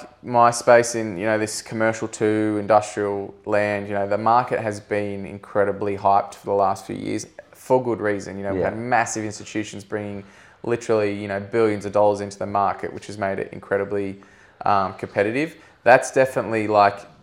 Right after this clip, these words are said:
Speaker 1: that speculation has dropped out of the market. Just the media is, it become like, they were like a broken record, you know, e-commerce is fueling an industrial boom.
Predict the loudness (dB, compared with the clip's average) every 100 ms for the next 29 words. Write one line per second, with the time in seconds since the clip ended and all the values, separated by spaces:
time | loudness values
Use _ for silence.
0 | -20 _ -4 6 6 6 -4 -10 0 0
1 | 4 6 6 2 -10 -6 -6 -8 -4 -2
2 | 0 2 2 0 -4 -2 -2 -6 -12 -8
3 | -4 -4 -2 -2 -4 -6 -14 -20 -20 -20
4 | _ _ _ _ _ 6 6 6 6 8
5 | 8 6 6 4 8 8 10 8 8 4
6 | 4 0 0 0 0 0 0 2 2 6
7 | 6 8 4 2 -6 0 0 2 -2 4
8 | 4 4 -2 4 6 6 2